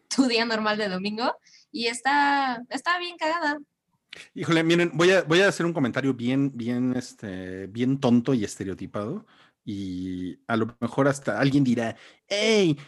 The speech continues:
Speaker 2: pinche f-, sexista, facho", ¿no?
Speaker 1: <laughs>
Speaker 2: Pero como que es, es el tipo de series que desde que estoy soltero no veo, porque siento que es el, que es el tipo de series que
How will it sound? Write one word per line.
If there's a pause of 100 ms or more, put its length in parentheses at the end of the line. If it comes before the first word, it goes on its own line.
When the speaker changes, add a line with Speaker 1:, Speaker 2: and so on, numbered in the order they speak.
(200)
Speaker 2:
pinche
f-,
sexista,
facho", (280)
¿no?
Speaker 1:
<laughs>
Speaker 2:
Pero
como
que
es,
es
el
tipo
de
series
que
desde
que
estoy
soltero
no
veo, (240)
porque
siento
que
es
el,
que
es
el
tipo
de
series
que